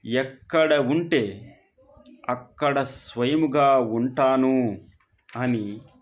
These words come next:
పలకడం జరిగింది. ఈ గీత స్వయంగా భగవంతుని ద్వారా చెప్పబడింది. ఇది ఆ అన్నపూర్ణేశ్వరియే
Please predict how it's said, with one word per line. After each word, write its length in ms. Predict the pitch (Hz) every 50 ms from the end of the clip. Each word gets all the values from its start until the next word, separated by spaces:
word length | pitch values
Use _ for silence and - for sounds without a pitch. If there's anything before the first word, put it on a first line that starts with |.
| _ _ _ _ _ _ _ -
పలకడం 520 | 113 110 113 120 120 123 117 113 110 110
జరిగింది. 520 | 104 110 107 104 101 104 101 98 - - - - _ _ _ _ _ _ _ _ _ _ _ _ _ _ _ _ _ _ _ _ _ _ _ _ -
ఈ 320 | - 143 156 160 147 123 117 135
గీత 500 | 156 185 170 156 135 107 92 92 98 - - _ _ _ _ _ _ _ _ _ _ _ _ _ _ _ _ _ _ _ _ _ _ _ _ _ _ _ _ _ _ _ _ _ _
స్వయంగా 800 | - - - 151 175 185 190 190 185 180 165 175 175 170 165 156 147 117 107 101 - - -
భగవంతుని 800 | - 123 123 131 156 170 180 180 185 165 - 190 180 175 151 117
ద్వారా 540 | 139 147 147 151 151 151 147 143 139 147 - - 131
చెప్పబడింది. 840 | 117 - 135 131 135 135 135 139 139 135 131 117 98 - - - _ _ _ _ _ _ _ _ _ _ _ _ _ _ _ _ _ _ _ _ _ _ _ _ _ _ _ _ _ _ _ -
ఇది 540 | 123 123 123 135 135 120 101 98 98 110 123 - - _ _ _ _ _ _ _ _ _ _ _ _ _ _ _ -
ఆ 520 | 113 120 127 131 131 123 - - - 113
అన్నపూర్ణేశ్వరియే 1800 | 117 120 131 151 165 165 165 165 160 156 156 151 143 139 135 135 127 - - - - - 127 120 117 120 113 113 120 131 135 127 110 101 98 101